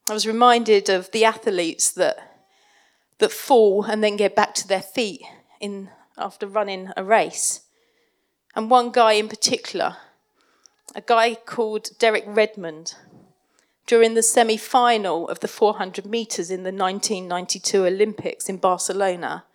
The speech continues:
Redmond snapped his hamstring.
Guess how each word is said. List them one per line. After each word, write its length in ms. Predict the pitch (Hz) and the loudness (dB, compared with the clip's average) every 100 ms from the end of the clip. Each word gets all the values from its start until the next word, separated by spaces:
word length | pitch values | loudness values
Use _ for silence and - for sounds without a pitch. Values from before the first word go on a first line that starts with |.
| _ _ _ _ - | _ _ _ _ 2
Redmond 400 | 226 220 220 214 | 2 2 -2 -4
snapped 580 | - - 220 208 - - | -6 -4 -2 -2 -4 -14
his 160 | 190 | -12
hamstring. 680 | - 202 196 - - - | -6 -4 -4 -8 -6 -6